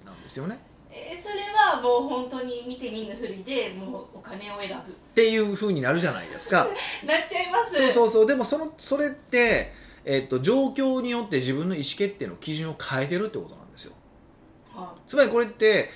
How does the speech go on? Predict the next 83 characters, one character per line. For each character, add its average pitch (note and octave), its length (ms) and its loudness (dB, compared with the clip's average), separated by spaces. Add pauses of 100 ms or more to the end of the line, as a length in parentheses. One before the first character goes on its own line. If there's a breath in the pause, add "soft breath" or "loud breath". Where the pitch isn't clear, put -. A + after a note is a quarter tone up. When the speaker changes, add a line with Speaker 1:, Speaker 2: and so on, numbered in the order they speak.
(140)
Speaker 1:
い G#3 80 -4
ろ B3 120 2
ん B3+ 40 -2
な、 D3+ 260 4
そ D3 140 -6
の、 C3 840 0
ま E3 100 0
あ、 G#2+ 140 -2
我 C3+ 160 0
々 C#3+ 220 2
そ C#3 60 -6
の C3 60 -6
ビ D#3+ 100 -8
ジ D#3 120 -6
ネ A#2+ 80 -6
ス A2 120 -10
を G#2 80 -6
し - 80 -10
て A2+ 60 -6
る G2+ 60 -6
と A#2 60 -6
い B2+ 80 -4
ろ E3+ 80 -4
ん - 20 -4
な C3+ 80 -2
状 D#3 140 -2
況 D#3+ 160 -4
が - 80 -12
変 F3+ 80 2
わ F#3 80 4
る F3+ 60 0
わ F3+ 100 2
け C#3+ 100 -4
じ A2 60 -8
ゃ F#2 60 -10
な D#2+ 80 -14
い - 20 -16
で D2 100 -16
す - 80 -14
か。 F2 180 -12 (260 loud breath)
で、 G3+ 80 -4
そ B3 80 -2
の A#3+ 80 -2
状 B3 100 -2
況 B3+ 200 -8
変 E4 100 -2
わ D#4 100 4
っ C#4+ 60 -4
た G#3+ 80 -14
と G3+ 100 -4
し - 80 -6
て F#3+ 60 -2
も、 E3 260 -2 (200 loud breath)
意 F#3+ 80 -8
思 - 120 -2
決 C4 200 -4
定 B2 200 -4
の A2+ 140 -8
そ B2 100 -10
の A2 60 -12
基 F3 160 -6
準 F#3 240 0
っ - 20 0
て A2 140 -6
い - 20 -4
う G2+ 40 -8
か、 G#2+ 60 -16
そ A2 100 -14
の A#2+ 40 -8
根 C3+ 60 0
っ C#3+ 80 -8
こ D#3 100 -6
の C#3+ 80 -2
本 G#3+ 240 -2
質 - 80 -10
の G3+ 80 0
部 F#3 120 -2
分 G#2 80 -10
っ - 40 -16
て - 80 -16
変 C#4 120 -4
え - 20 -8
て D3+ 420 -6